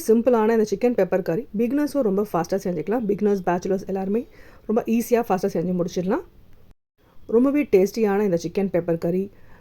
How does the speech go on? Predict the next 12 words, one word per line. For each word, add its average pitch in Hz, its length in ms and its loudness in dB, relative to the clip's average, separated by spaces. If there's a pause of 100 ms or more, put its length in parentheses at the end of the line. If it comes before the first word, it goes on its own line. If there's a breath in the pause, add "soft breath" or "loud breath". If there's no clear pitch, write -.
(120)
நம்ம 190 240 0
ரைஸ், 190 320 2 (600 soft breath)
பிரியாணி, 208 460 2 (640 soft breath)
சப்பாத்தி, 202 460 0 (200)
தோசை, 196 380 4 (220)
இடியாப்பம், 202 540 0 (640 soft breath)
சாம்பார் 202 380 0
ரைஸ் 196 260 2
எல்லாத்துக்குமே 214 380 4
ஒரு 190 160 -2
பெஸ்ட் 277 200 0 (120)
காம்பினேஷனா 202 560 0